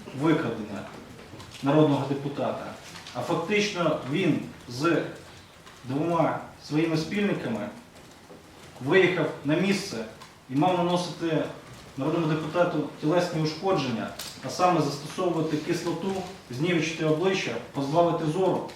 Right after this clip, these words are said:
а також переламати колінні чашечки. Тому все дійсно є об'єктивним. Є у людини мотив,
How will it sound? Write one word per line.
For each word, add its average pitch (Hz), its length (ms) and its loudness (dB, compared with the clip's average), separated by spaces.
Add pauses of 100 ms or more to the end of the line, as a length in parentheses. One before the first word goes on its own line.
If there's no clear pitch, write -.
(300)
а - 80 -8
також 185 360 4 (300)
переламати 156 560 2
колінні 160 380 2
чашечки. - 520 -6 (880)
Тому 196 540 6 (760)
все - 480 4 (340)
дійсно 160 580 -2 (100)
є 156 280 2 (140)
об'єктивним. 139 600 0 (460)
Є 165 500 2
у 143 80 0
людини 160 440 2
мотив, 160 440 2